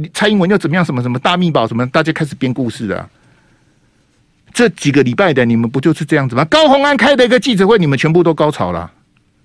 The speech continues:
你们就是这么的浅碟啊！我就是批评你们这些浅碟的人啊！人家讲什么你就信什么啊，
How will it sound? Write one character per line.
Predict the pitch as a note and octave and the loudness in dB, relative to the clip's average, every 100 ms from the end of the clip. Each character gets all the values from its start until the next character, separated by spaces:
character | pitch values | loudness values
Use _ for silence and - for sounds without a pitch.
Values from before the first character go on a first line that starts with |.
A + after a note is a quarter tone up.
| _ _ _ _ _ _ _ _ _ _ _ - | _ _ _ _ _ _ _ _ _ _ _ 0
你 | C#3+ | 2
们 | C#3 | 4
就 | E3 | 2
是 | D#3+ | 0
这 | D#3+ | 0
么 | D3+ | 0
的 | A#2 G#2+ | 0 -2
浅 | - E2 - | -4 -6 -10
碟 | D#2 D2+ | -12 -14
啊！ | D#2 _ _ _ | -18 _ _ _
我 | D3 | 0
就 | D3 | 2
是 | A#3 A3+ | 0 -2
批 | - G3 | -2 0
评 | E3+ | 0
你 | B2 | 0
们 | A2+ | 0
这 | D#3+ | 0
些 | E3 | -2
浅 | D#3 - F#2 | -2 -4 -4
碟 | F2+ F2+ | -6 -8
的 | F2+ | -10
人 | D#2 C#2+ | -12 -16
啊！ | G2+ _ _ _ _ _ _ _ _ _ _ _ _ _ _ _ _ _ _ _ _ _ _ _ _ | -20 _ _ _ _ _ _ _ _ _ _ _ _ _ _ _ _ _ _ _ _ _ _ _ _
人 | - E3 | -2 2
家 | F3+ G3+ | 2 2
讲 | E3 | 0
什 | D#3 | 0
么 | B2 G#2 | 0 -2
你 | G#2 | -2
就 | |
信 | C3+ D#3 G#2+ | -2 -2 -4
什 | D#2 | -8
么 | |
啊， | C#2+ | -14